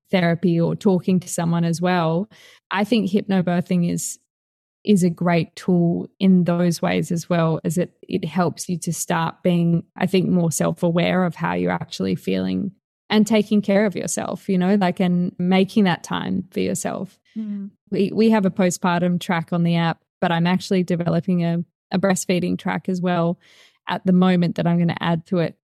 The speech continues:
Speaker 1: shortly. And it's the, the oxytocin, you know, in relation to breastfeeding, it's like, res-, it's responsible for your letdown reflex. So if you're there feeling super stressed about not being able to feed and you're just, you know, like,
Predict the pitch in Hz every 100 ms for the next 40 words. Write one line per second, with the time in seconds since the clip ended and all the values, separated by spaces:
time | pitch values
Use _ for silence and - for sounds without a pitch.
0 | - - - 185 - - 71 170 - _
1 | _ _ _ _ _ _ - 220 208 -
2 | - - _ - 196 185 170 165 185 -
3 | 190 214 220 247 190 175 170 - - 180
4 | 175 175 175 175 180 185 180 170 247 -
5 | 165 160 160 170 - 185 170 - 180 -
6 | - - 190 185 - 202 180 185 180 -
7 | 175 180 190 - 170 165 160 165 - -
8 | - - 190 180 175 - - _ _ _
9 | - 190 214 202 202 190 190 185 180 -
10 | 190 175 180 - 226 - 175 - 208 175
11 | - - 175 170 160 - 196 185 190 180
12 | 175 170 180 - 185 180 180 165 170 175
13 | 185 170 226 226 208 180